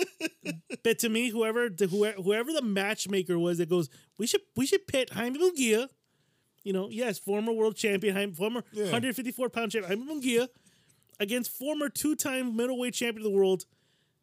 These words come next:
Speaker 1: Danny the Miracle Man Jacobs.
Speaker 2: Yeah.
Speaker 1: Now, I would love to have sat there and someone to explain to me why they turned down a Charlo fight
Speaker 2: Exactly why.
Speaker 1: to fight Danny Jacobs. Because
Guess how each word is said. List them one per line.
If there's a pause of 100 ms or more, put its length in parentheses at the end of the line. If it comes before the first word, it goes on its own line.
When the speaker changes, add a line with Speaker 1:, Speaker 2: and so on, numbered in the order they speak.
(100)
Speaker 1:
Danny
the
Miracle
Man
Jacobs.
Speaker 2:
Yeah. (1700)
Speaker 1:
Now, (680)
I
would
love
to
have
sat
there (120)
and
someone
to
explain
to
me
why
they
turned
down
a
Charlo
fight
Speaker 2:
Exactly
why. (180)
Speaker 1:
to
fight
Danny
Jacobs. (720)
Because